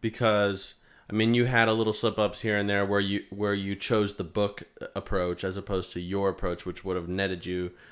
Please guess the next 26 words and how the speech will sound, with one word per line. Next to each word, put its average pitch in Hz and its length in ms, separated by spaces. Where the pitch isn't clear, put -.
uh, 87 300
a - 40
better 90 240
score. 104 440
But 92 340
what 110 120
I 104 120
noticed 110 560
was, 92 360
to - 140
me, 107 420
it 113 140
looked 117 260
like 165 180
your 127 100
presence 95 640
was 82 200
better. - 400
It 95 100
looked 110 280
like 113 240
you 113 100
were 110 80
able 107 200
to 104 80
control 104 840